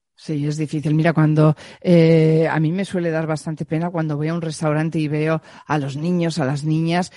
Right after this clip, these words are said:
eh, que están pegados a la pantalla mientras los adultos comen, ¿no? Porque me parece que en la crianza esos momentos de reunirse para comer, para desayunar, para cenar,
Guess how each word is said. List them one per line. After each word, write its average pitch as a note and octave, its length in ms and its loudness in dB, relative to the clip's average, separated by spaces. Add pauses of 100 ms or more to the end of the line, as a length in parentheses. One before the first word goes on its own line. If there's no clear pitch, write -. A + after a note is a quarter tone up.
(180)
eh, D#3+ 220 2
que E3 120 -2
están D#3 300 0
pegados D#3 400 0
a D#3+ 80 0
la C#3+ 140 0
pantalla D3+ 420 0
mientras E3 400 -4
los D3+ 180 -8
adultos F3+ 540 -6
comen, D#3 420 -2
¿no? F3 160 -2 (240)
Porque G3 200 0
me F#3+ 100 0
parece A#3+ 300 2
que C#4+ 100 0
en A#3+ 80 6
la G3+ 140 4
crianza A3 720 2 (240)
esos A3+ 320 -2
momentos G#3+ 440 0
de F3 120 -2
reunirse F3+ 760 -4
para C#3+ 220 -4
comer, F3 400 -2
para D#3+ 180 -2
desayunar, D3+ 560 -4
para E3 180 0
cenar, E3+ 360 -4